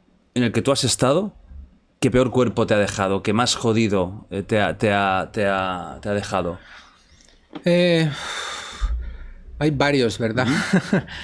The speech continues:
Speaker 2: <laughs> Hay varios. Eh, mira, eh,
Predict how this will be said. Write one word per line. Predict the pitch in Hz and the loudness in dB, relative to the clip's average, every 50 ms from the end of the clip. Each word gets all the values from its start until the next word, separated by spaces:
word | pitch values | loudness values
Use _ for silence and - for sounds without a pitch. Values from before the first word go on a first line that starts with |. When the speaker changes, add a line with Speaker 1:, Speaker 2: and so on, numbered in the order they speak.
| - - | -14 -16
Speaker 2:
<laughs> | - - - - - - - - | -16 -16 -18 -18 -20 -18 -10 -4
Hay | 147 143 147 | -2 0 0
varios. | 135 127 131 131 131 127 123 110 107 110 - - - - - | 0 0 0 2 2 2 2 2 0 -2 -6 -8 -10 -12 -8
Eh, | - 143 135 131 127 127 127 127 127 127 127 123 123 127 123 123 127 127 120 - - - - - - - _ _ _ _ _ - - - - - - - - - - - - _ _ _ - - _ _ - - - - - - - - - - - - - - | -4 -2 0 0 2 2 2 2 2 2 2 2 2 2 2 2 0 0 -2 -6 -10 -20 -20 -20 -20 -20 _ _ _ _ _ -20 -20 -20 -20 -20 -20 -20 -20 -20 -20 -20 -20 _ _ _ -20 -20 _ _ -20 -20 -20 -20 -20 -20 -20 -18 -12 -12 -12 -12 -12 -6
mira, | - 165 160 165 147 143 139 - | -2 0 2 2 2 0 -2 -2
eh, | - 165 147 147 147 143 143 143 139 139 139 139 139 139 139 | 0 2 2 4 4 4 4 4 2 2 2 2 2 0 0